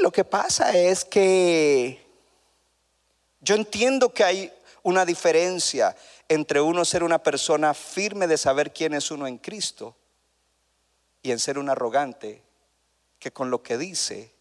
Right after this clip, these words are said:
hace sentir que los otros son menos o, o que uno es mejor que los demás. Porque el, el, el, el orgullo definitivamente, comprobé eso,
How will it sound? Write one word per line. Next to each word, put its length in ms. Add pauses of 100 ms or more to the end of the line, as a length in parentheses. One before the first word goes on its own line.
(160)
hace 220
sentir 640 (260)
que 120
los 240
otros 340
son 420
menos 460
o, 160 (1160)
o 100
que 100
uno 140
es 80
mejor 260
que 140
los 160
demás. 540 (260)
Porque 240
el, 180 (220)
el, 240
el, 260 (160)
el 140
orgullo 760 (400)
definitivamente, 960
comprobé 720
eso, 380